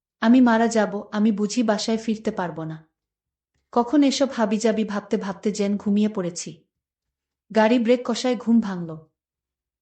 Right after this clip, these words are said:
আমাদের এলাকার কাছাকাছি চলে এসেছি, পরের স্টেশনে নেমে যাব। এক নজর চারদিক তাকিয়ে দেখছিলাম।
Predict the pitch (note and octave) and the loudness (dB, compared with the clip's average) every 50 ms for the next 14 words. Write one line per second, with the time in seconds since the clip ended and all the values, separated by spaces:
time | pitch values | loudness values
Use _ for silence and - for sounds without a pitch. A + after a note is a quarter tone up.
0 | _ _ - A3+ A3 A#3 A#3+ A3+ C4 B3+ A#3+ A3+ A3 A3 A3 A#3+ A#3+ A#3 - G#3+ | _ _ 0 4 4 4 6 4 4 4 4 4 2 0 0 -2 -4 -2 -4 -4
1 | G3+ - A3 G#3 - G#3 G#3+ - G#3 - A3+ G#3 G3+ F#3+ F3 F3 - F3 - - | -4 -4 -4 -4 -4 -6 -6 -8 -6 -2 -2 -2 -2 -2 -4 -6 -10 -12 -12 -14
2 | - D#3+ D#3+ _ _ _ _ _ _ _ _ _ _ _ _ _ _ _ _ _ | -14 -14 -16 _ _ _ _ _ _ _ _ _ _ _ _ _ _ _ _ _
3 | _ - B3 B3 C4 C#4 C4+ C4+ - - C#4 - - C#4+ C4 B3+ A#3 A3 G#3 F#3+ | _ 0 2 4 4 4 2 0 -2 -2 -2 -2 0 0 2 2 2 2 2 0
4 | G3+ F#3 - F#3 F3 E3 E3 - _ _ _ _ _ _ _ _ _ _ _ _ | -2 -4 -4 -4 -4 -6 -10 -14 _ _ _ _ _ _ _ _ _ _ _ _
5 | _ _ _ _ _ _ _ - A#3+ A#3 - B3 B3 B3 C#4 C#4+ C#4 - - A#3 | _ _ _ _ _ _ _ -2 -2 0 2 2 2 4 2 0 0 0 0 0
6 | A3 G#3+ G3+ B3 A#3 - - G#3+ G#3+ - G#3+ G#3 F3+ F#3 F3 F3+ - - - F#3 | 0 0 -2 -4 -4 -4 -4 -4 -4 -2 -4 -2 -2 -4 -6 -6 -8 -10 -10 -8
7 | E3 D#3+ E3 F3 | -8 -10 -12 -14